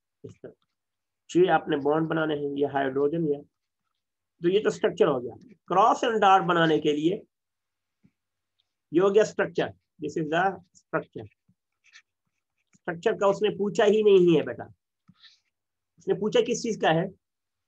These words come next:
he asked about the cross and dot structure,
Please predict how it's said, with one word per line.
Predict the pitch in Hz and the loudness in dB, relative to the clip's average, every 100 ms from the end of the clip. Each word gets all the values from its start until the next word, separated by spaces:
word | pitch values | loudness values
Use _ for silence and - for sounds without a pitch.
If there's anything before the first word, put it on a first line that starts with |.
| _ _ _ _ _ _ | _ _ _ _ _ _
he | 151 170 156 | -2 0 2
asked | 185 214 - - | 2 2 -2 -8
about | 165 170 165 | 0 2 2
the | 185 285 349 _ _ _ _ _ _ _ _ _ - _ | 0 -2 -4 _ _ _ _ _ _ _ _ _ -20 _
cross | - 185 208 - | -2 2 2 0
and | 185 185 | -4 2
dot | 196 196 | 2 2
structure, | - 156 - 117 | -4 -12 -12 -18